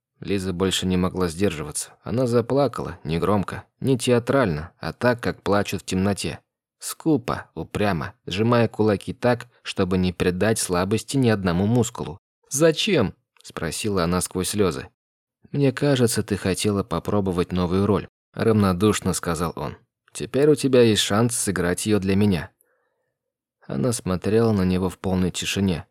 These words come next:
Было ощущение, что в комнате отключили кислород, и теперь каждая секунда — это отсрочка финального вердикта.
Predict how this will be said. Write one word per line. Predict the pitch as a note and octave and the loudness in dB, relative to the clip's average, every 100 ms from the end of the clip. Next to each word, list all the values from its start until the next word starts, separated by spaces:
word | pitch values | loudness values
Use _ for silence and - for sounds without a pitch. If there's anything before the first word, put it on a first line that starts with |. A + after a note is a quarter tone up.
| _ _ | _ _
Было | F2 F#2 E2+ | -2 0 0
ощущение, | D#2 - - G#2 G2 D#2+ | -4 -6 -4 0 0 0
что | - - | -4 -8
в | D2 | -10
комнате | - A2+ F#2+ D#2 - | -2 0 0 -2 -6
отключили | D#2 - E2 D#2+ A2 G#2+ | -8 -8 -8 -6 -4 -4
кислород, | G2+ G#2 - A2+ A#2+ G2 - - | -4 -4 -2 0 2 0 -4 -14
и | |
теперь | - F#2 - F#2 | -8 -6 -2 -2
каждая | - G2 E2+ D#2+ | 0 -2 -2 -6
секунда — | - E2+ - A#2 G2 F2 - | -6 -6 0 2 2 0 -6
это | F2+ - - | -10 -6 -4
отсрочка | - - G#2+ - - | -4 0 0 0 -2
финального | G2 G#2 F#2 D#2 D2 | 0 0 2 0 -4
вердикта. | D2+ F#2 E2+ F2+ - - | -2 -4 -2 -6 -8 -16